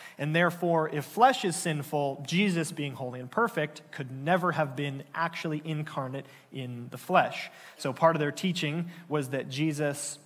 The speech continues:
never came as a human being at all. He was just kind of some kind of spirit. So there was two parts to that.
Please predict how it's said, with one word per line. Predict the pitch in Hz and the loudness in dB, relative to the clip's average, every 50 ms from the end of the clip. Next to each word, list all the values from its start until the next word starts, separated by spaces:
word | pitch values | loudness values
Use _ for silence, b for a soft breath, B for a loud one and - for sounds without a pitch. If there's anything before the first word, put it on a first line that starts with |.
| _ _ _ - - | _ _ _ -12 -8
never | 135 131 139 156 156 160 | 0 2 2 4 4 2
came | 156 - - 170 165 151 151 147 139 | -2 -2 0 2 2 2 2 2 0
as | 143 131 135 135 127 | -2 -2 -2 -2 -4
a | 135 123 | -6 -6
human | 120 147 143 139 139 127 | -6 -6 -6 -6 -6 -6
being | 127 127 123 123 | -6 -6 -6 -6
at | 123 - | -2 0
all. | - 180 185 180 170 170 175 170 B B B - | 4 6 8 8 8 8 6 4 B B B 0
He | 170 | 0
was | 156 147 135 | 2 2 2
just | 156 147 - | 0 -2 -2
kind | - - 147 143 | -2 -2 0 2
of | 139 135 127 | 2 0 0
some | - - 139 135 | -2 -2 -4 -4
kind | - - 123 123 123 | -4 -6 -8 -6 -8
of | 120 113 | -8 -8
spirit. | - - - - 165 147 123 113 - - | -8 -8 -4 -2 0 0 -2 -4 -8 -10
So | - - 151 135 127 120 - | -6 -2 0 0 0 0 0
there | 151 147 | 0 0
was | 147 139 | -2 -2
two | 143 - - 214 208 | -4 -2 0 0 0
parts | 185 - 196 180 175 170 - | 4 6 8 8 8 6 2
to | - 160 | -2 -2
that. | 135 131 120 120 B | 0 0 -2 -2 B